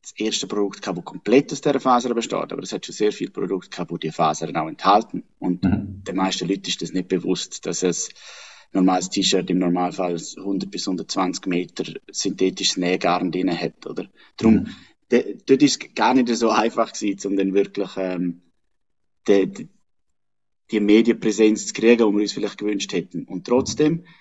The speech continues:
Speaker 1: für die meisten Leute ist es halt, wenn du denen gesagt hast, „Hey, das besteht aus Holz“, und das ist nach wie vor so. Ich meine, wir haben,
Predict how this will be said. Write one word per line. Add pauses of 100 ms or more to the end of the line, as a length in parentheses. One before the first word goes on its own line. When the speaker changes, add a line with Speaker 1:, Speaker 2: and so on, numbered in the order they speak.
(420)
Speaker 1:
für
die
meisten
Leute
ist
es
halt,
wenn
du
denen
gesagt
hast,
„Hey,
das
besteht
aus
Holz“, (600)
und
das
ist
nach
wie
vor
so. (140)
Ich
meine,
wir
haben,